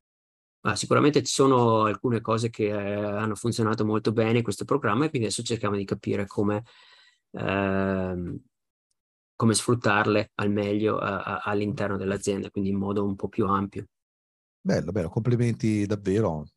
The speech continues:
Speaker 2: è un bellissimo programma. C'è qualche risorsa che puoi consigliare a chi ci sta seguendo?
Speaker 1: Eh, avevo, avevo, avevo indicato un paio di libri.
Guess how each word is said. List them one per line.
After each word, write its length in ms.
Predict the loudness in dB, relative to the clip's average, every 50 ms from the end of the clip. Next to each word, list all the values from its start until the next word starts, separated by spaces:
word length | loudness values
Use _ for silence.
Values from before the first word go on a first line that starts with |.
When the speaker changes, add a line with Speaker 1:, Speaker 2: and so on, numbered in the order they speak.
| _ -16 -14
Speaker 2:
è 300 | -12 -10 -8 -8 -8 -8
un 100 | -8 -8
bellissimo 560 | -6 -6 -6 -6 -6 -4 -4 -4 -4 -4 -6
programma. 520 | -8 -10 -8 -6 -6 -6 -6 -8 -8 -10 -12 _ _ _ -20 -20 -20 -20 -20 _ _ _
C'è 460 | -8 -2 0 2 2 2 2 2 0 0
qualche 680 | 0 0 0 -2 -4 -4 -2 0 2 2 2 0 0
risorsa 540 | -2 -2 -2 -2 -2 -2 -2 -2 -4 -4 -4
che 420 | -4 -4 -2 -2 0 0 -2 -2
puoi 120 | -2 -4 -4
consigliare 640 | -2 -4 -4 -2 -2 -2 -2 0 0 0 2 0 -2
a 40 |
chi 140 | -4 -6 -8
ci 120 | -8 -8 -8
sta 320 | -6 -4 -2 -2 0 0
seguendo? 600 | -2 -4 -4 -2 -2 -2 0 0 0 -2 -2 -6 _ _ _ _ _ _ _ _ _ _ _ _ _ _ _ _ _ _ _ _ _ _ _ _ _ _ _ _ _ _
Speaker 1:
Eh, 60 | -10 -4
avevo, 1040 | 0 2 4 6 6 6 6 6 4 4 4 4 6 6 6 8 8 8 8 6 4 0 _ _ _ _
avevo, 720 | -4 0 2 4 6 8 8 8 8 8 6 6 4 4
avevo 320 | 2 0 -2 0 0 2 2
indicato 440 | 2 0 -2 -2 -2 -2 0 0 0
un 120 | -2 -2
paio 240 | -2 -2 -2 0 0
di 100 | 0 0
libri. 360 | 0 -2 -2 -2 -4 -8 -10